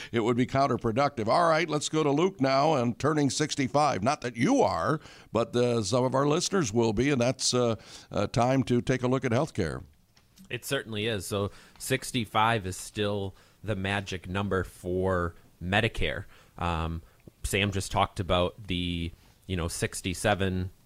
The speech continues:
Speaker 2: sixty-six being the full retirement age. It used to be sixty-five. It all kind of coincided at the same time.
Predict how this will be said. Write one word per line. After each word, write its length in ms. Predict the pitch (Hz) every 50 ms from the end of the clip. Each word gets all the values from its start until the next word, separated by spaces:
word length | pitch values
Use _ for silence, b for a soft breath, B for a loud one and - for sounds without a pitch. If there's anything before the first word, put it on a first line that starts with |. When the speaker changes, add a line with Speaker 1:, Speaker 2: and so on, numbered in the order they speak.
| _ _ -
Speaker 2:
sixty-six 880 | - - - 113 101 - - - 92 82 - - - 113 104 - - -
being 460 | 85 82 101 95 95 95 92 90 90 82
the 80 | 87
full 280 | - - - 101 92 90
retirement 600 | 87 85 - - - 104 131 147 117 98 82 -
age. 420 | - 82 78 80 90 95 - - - b b b b b -
It 140 | - 110 87
used 260 | 90 113 156 - -
to 40 | 135
be 140 | 107 98 92
sixty-five. 760 | - - 107 - - - 104 92 - 120 120 143 104 87 85
It 80 | 92
all 140 | 95 113 113
kind 240 | - - 107 95 92
of 60 | -
coincided 600 | - - 113 98 92 92 - 110 101 104 101 92
at 80 | 95 -
the 80 | -
same 300 | - - - 90 85 80
time. 400 | - - 123 131 120 95 85 82